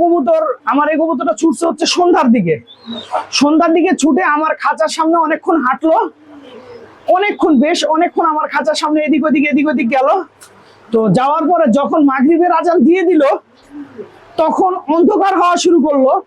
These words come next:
তখন এই কবুতর এই খাঁচাতে আইসা আবার ঢুইকা থাইকা গেছে। তো এই জিনিসটা দেখে আমি একদম অবাক যে এটা কিভাবে সম্ভব। একটা কবুতর মনে করেন আপনার, ও বুঝছে যে ও এখন যাইতে পারবে না, আর ওর বাচ্চা আছে, এর জন্য ও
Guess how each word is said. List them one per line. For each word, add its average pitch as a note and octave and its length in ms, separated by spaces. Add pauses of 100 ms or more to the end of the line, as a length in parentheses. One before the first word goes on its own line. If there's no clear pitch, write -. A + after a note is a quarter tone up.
(440)
তখন F#4+ 300 (220)
এই G4 80 (120)
কবুতর F#4 420 (220)
এই G#4+ 80 (120)
খাঁচাতে F#4+ 360 (100)
আইসা - 220
আবার D#4 180
ঢুইকা D#4 280
থাইকা B3 260
গেছে। F#3+ 200 (800)
তো B3 60 (240)
এই F4 160
জিনিসটা G4 320 (160)
দেখে F4+ 260 (100)
আমি D#4+ 120 (100)
একদম D4 280 (160)
অবাক D4 280
যে C#4 140
এটা D4 200
কিভাবে F#4 320 (100)
সম্ভব। A#3+ 300 (760)
একটা E4 260
কবুতর F4 360 (100)
মনে E4+ 220
করেন E4 220 (180)
আপনার, C#4 240 (540)
ও D#4 40 (140)
বুঝছে F#4+ 320 (100)
যে G#4 60 (100)
ও - 20 (140)
এখন F#4 160 (100)
যাইতে D#4 300
পারবে E4+ 280
না, G#4+ 60 (460)
আর B3+ 160
ওর D#4+ 80 (100)
বাচ্চা D4+ 280 (100)
আছে, E4 200 (200)
এর D4+ 160
জন্য E4+ 160 (140)
ও E4+ 40